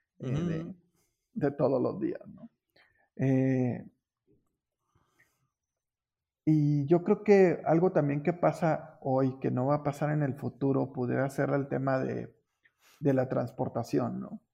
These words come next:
Speaker 1: C-, creo mucho en esta parte de la movilidad, eh, y de la movilidad, vamos a, a llamarle como,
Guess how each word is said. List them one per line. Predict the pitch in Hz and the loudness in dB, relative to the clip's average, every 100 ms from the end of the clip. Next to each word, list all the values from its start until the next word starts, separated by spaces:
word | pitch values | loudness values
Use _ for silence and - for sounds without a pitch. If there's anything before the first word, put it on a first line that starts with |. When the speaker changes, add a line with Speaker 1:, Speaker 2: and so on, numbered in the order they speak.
| _ _ - - _ - | _ _ -20 -20 _ -12
Speaker 1:
C-, | - _ | -12 _
creo | - 156 160 160 | 2 4 4 4
mucho | 151 151 151 | 2 0 -2
en | 156 | -2
esta | 147 147 170 | -2 -4 -2
parte | 143 151 | -2 0
de | 160 | 0
la | 135 | 0
movilidad, | 123 120 127 131 127 123 165 - _ _ _ _ _ _ | -2 -2 -2 -2 -2 -2 -4 -8 _ _ _ _ _ _
eh, | - 127 120 120 - - _ | -4 0 0 0 -2 -6 _
y | 151 | 2
de | 143 | 4
la | 135 | 4
movilidad, | 127 127 131 131 131 131 151 - | 2 0 0 0 0 0 -2 -6
vamos | 143 135 143 143 | -4 -2 -2 -4
a, | 123 - - | -4 -4 -8
a | 127 | -6
llamarle | 127 131 131 143 139 - | -4 -2 0 0 0 -2
como, | 135 127 117 117 123 - | -2 -2 -2 -2 -2 -4